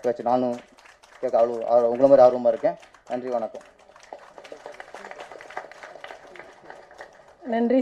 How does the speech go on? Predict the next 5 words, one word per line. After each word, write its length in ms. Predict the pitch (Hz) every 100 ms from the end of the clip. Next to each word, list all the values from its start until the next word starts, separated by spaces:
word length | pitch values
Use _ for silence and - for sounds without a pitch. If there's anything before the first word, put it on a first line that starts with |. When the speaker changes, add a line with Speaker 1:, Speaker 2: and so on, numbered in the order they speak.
| -
Speaker 2:
சார். 220 | 233 320 - - - - - - 233
அடுத்ததாக 540 | 269 277 233 208 233 285 - - - _ - - -
கோபிச்செட்டிப்பாளையம் 1160 | - 339 - 415 370 - 311 247 233 226 226 226 254 - 226
வெள்ளன் 400 | 240 262 339 349 330
கோயில் 380 | 262 233 226